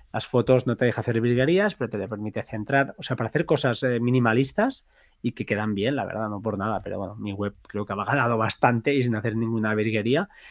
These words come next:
El tema que escogí fue un tema gratu-, gratuito de los que hay, pero bueno, al desarrollador le mandé, del tema le mandé <laughs> nueve euritos, nueve dólares creo, y me lo agradeció y le hice un par de consultas, aproveché para consultar un par de cosas, pero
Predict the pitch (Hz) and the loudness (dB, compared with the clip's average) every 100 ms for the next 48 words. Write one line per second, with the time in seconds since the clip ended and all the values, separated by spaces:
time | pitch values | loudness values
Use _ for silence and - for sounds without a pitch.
0 | - - - - 117 113 113 110 117 117 | -20 -20 -12 -2 2 4 2 2 4 4
1 | 117 - 123 131 117 120 113 117 110 113 | 2 0 -4 -2 0 0 0 0 2 2
2 | 113 127 - _ 120 117 117 147 185 170 | 4 2 0 _ 0 2 2 4 4 4
3 | 123 - 135 165 - _ - 147 160 131 | 2 0 0 0 -4 _ 4 6 8 8
4 | 107 104 107 123 113 113 123 156 143 117 | 4 2 0 0 0 2 4 4 4 2
5 | 113 110 113 110 107 104 104 101 110 107 | 0 -2 -2 -2 -2 -4 -6 -6 -4 0
6 | 123 139 123 110 117 160 139 131 120 117 | 2 2 2 0 0 2 2 2 2 0
7 | 127 139 147 127 117 117 113 113 123 131 | 0 0 0 -4 -4 -2 -2 -2 0 -2
8 | - 117 131 - - - _ - 120 110 | -2 -2 -2 -4 -20 -20 _ -4 0 2
9 | 107 110 107 104 120 151 - 107 104 - | 2 2 0 0 0 0 -4 -12 -12 -10
10 | 101 98 101 101 - 110 107 101 95 - | -6 -6 -6 -8 -8 -6 -6 -6 -10 -10
11 | - 98 95 98 101 101 98 95 98 101 | -10 -8 -8 -14 -12 -12 -8 -10 -10 -10
12 | 117 123 98 95 | -10 -10 -12 -14